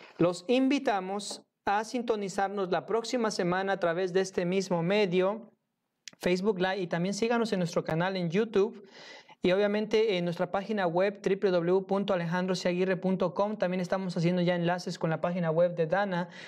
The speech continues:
triple W punto dana guion morales punto com. Síganos todos los martes de dos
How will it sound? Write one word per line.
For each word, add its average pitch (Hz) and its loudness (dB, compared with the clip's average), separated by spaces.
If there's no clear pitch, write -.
triple 190 2
W 180 2
punto 190 0
dana 180 0
guion 175 0
morales 175 0
punto 180 0
com. 226 0
Síganos 220 0
todos 214 2
los 180 -2
martes 208 -4
de 175 -16
dos 180 -16